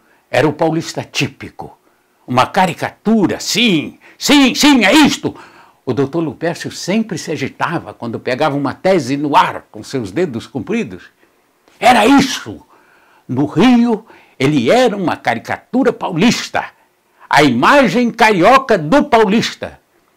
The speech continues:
E em São Paulo, era o contrário. E mais, quando fazia o papel do paulista proverbial no Rio, era gozação. Quando fazia o carioca em São Paulo, era estratégia de venda."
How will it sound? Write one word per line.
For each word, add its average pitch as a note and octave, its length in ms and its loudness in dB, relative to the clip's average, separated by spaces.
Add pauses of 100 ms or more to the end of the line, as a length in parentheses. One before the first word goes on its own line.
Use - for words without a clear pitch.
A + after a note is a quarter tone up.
(160)
E F#3+ 80 4
em A3 80 4
São A3 240 -4
Paulo, F#3+ 400 0 (240)
era G#3 120 2
o G3+ 80 0
contrário. G3+ 720 -2 (720)
E - 80 2
mais, A#3+ 600 0 (400)
quando D#3+ 240 0
fazia D3+ 300 0
o E3 40 -4
papel F3+ 380 0
do D3+ 140 -4
paulista A2 760 -2
proverbial A2 920 -2
no G2+ 140 -12
Rio, A#3 380 -2 (320)
era D3 240 0
gozação. C3+ 600 -2 (680)
Quando C3 280 0
fazia A#2+ 420 -2
o D#3+ 60 -2
carioca B2 500 -4
em A2+ 60 -8
São A#2 260 -6
Paulo, G3+ 580 0 (520)
era A2+ 180 -4
estratégia B2 840 -8
de G2+ 140 -10
venda." D2+ 420 -14